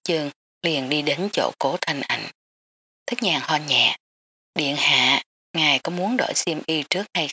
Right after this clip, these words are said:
không? Bộ dáng như vậy có không lễ phép với bệ hạ lắm hay không?" Nàng tất nhiên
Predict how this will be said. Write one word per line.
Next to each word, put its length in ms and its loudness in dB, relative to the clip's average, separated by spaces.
không? 260 0
Bộ 240 -2
dáng 140 0
như 160 -2
vậy 280 0
có 340 0
không 200 0
lễ 200 0
phép 200 2
với 320 2
bệ 120 0
hạ 200 2
lắm 240 0
hay 280 -2
không?" 220 0
Nàng 280 2
tất 180 -4
nhiên 240 0